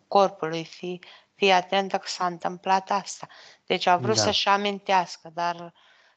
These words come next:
Speaker 1: totuși, uh, programul acela de, uh, de eliberare și refuz, să-i spun, da?
Speaker 2: Da.
Speaker 1: Așa, pe care și l-a pus în urmă cu, uh, ceva timp, uh, a fost așa.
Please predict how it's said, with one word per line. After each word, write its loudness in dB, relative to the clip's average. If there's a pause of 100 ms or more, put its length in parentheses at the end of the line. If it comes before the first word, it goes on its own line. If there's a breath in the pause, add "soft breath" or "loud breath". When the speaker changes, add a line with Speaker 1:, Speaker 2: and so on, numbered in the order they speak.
(160 soft breath)
Speaker 1:
totuși, -4 (260)
uh, -4 (160)
programul 0
acela 0
de, -6 (600 soft breath)
uh, -6 (1120)
de 4
eliberare 2
și -6
refuz, -10
să-i -10
spun, -16
da? -6
Speaker 2:
Da. -4 (300)
Speaker 1:
Așa, -2
pe -8
care -4
și -6
l-a 0
pus -6
în -12
urmă -6
cu, -12 (1000 soft breath)
uh, -2
ceva 0
timp, -6
uh, -6 (540)
a -8
fost -6
așa. -8